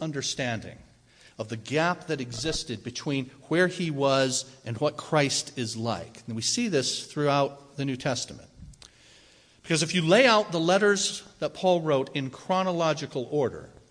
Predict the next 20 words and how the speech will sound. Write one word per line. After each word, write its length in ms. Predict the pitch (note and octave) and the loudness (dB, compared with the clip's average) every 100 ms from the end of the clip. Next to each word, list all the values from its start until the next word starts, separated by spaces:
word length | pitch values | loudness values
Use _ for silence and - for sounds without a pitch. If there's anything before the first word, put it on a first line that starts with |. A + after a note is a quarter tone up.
| - | -12
you 100 | B2+ | -2
find 260 | G3 A3 | 2 2
him 160 | G3 F#3 | 2 0
making 300 | F3+ F3 D3+ | -2 -2 -4
statements 680 | - - G#3 G3 A#2+ A2+ C#3 | -4 -4 -2 -2 -6 -8 -8
about 300 | C3 C#3 C3 | -4 -4 -4
himself, 500 | B2+ - D#3 G#2 - | -6 -4 -2 -2 -4
his 160 | A#2 | -6
own 180 | D#3+ D#3+ | -4 -2
spiritual 480 | - - D3+ C#3 B2+ | -4 -4 -4 -4 -8
status. 680 | - C3 G#2 - - - - _ _ _ _ - - - | -6 -4 -4 -6 -12 -14 -20 _ _ _ _ -20 -20 -8
And 80 | D#3 | -4
you 40 | |
find 260 | E3 A3 A3 | 4 4 6
that 120 | F#3+ | 4
he 140 | F#3 F#3 | 4 4
has 200 | F#3 E3+ | 4 2
an 120 | E3 | 2
increasing 880 | E3+ E3 - B3 B3+ - A#3 A3 - | 0 -4 -2 0 2 2 2 2 4
awareness 800 | F3 D#3 E3+ F#3+ F#3+ C#3+ - | 4 4 2 2 4 2 0